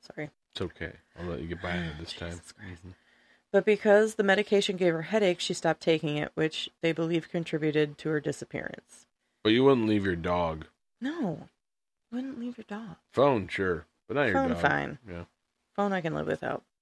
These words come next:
Speaker 1: So February nineteenth, Miss Bully's body is found. A body was pulled from the river wire near where Miss Bully was last seen more than three weeks after she disappeared. On February twentieth, the police announced that the body had been identified of that of Miss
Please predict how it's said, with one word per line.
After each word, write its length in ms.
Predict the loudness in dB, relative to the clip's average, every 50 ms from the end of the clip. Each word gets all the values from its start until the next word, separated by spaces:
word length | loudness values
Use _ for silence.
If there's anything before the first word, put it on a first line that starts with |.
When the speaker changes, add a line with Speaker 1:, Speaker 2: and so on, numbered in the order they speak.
| _ _
Speaker 1:
So 140 | -2 -2 0
February 460 | 2 2 2 4 4 6 6 6 4
nineteenth, 640 | 4 2 0 0 -2 -2 -2 0 0 -2 -4 -6 -2
Miss 220 | 0 2 2 0 0
Bully's 380 | 2 4 4 6 4 2 2
body 300 | 0 2 2 2 4 2
is 140 | 2 0 0
found. 440 | 2 2 2 2 2 -2 -4 -8 -10 -8
A 60 | -4
body 320 | 2 2 4 4 4 4 4
was 160 | 4 2 0
pulled 280 | 2 2 2 2 2
from 140 | 0 0 -2
the 100 | 0 0 0
river 300 | 0 0 0 2 0 0
wire 360 | 2 2 2 2 2 0 0
near 280 | 0 0 0 0 0
where 220 | 0 0 0 0 0
Miss 180 | -2 -4 -4 -2
Bully 280 | -2 0 2 2 2
was 160 | 0 0 0 2
last 240 | 2 2 2 0
seen 300 | -2 -4 -2 -2 -2 -2
more 160 | -2 -2 -2 -2
than 180 | -4 -4 -8
three 260 | -6 -6 -4 -2 0
weeks 280 | 2 0 0 0 0 0
after 200 | -2 0 -2 -4
she 140 | -6 -6 -6
disappeared. 680 | -4 -4 -4 -4 -6 -10 -6 -4 -2 -2 -4 -6 -8 -12 _ _ _ _ _ _ _ _ _ _ _ -8 -6
On 80 | -4
February 400 | 0 2 4 6 6 4 4 4
twentieth, 400 | 0 0 0 0 2 2 0 0
the 80 | -2 -4
police 340 | -4 -2 -2 -2 -2 -2 -2
announced 320 | -2 0 0 0 0 -2
that 100 | -4 -4
the 60 | -4
body 300 | 0 2 2 2 4 2
had 120 | 2 0 0
been 120 | 0 -2
identified 720 | -2 -2 0 0 0 0 0 -2 -2 0 0 0 -2 -4 -4
of 140 | -6 -4 -2
that 260 | 0 0 2 2 0
of 140 | -2 -4 -4
Miss 320 | -4 -6 -6 -6 -8 -14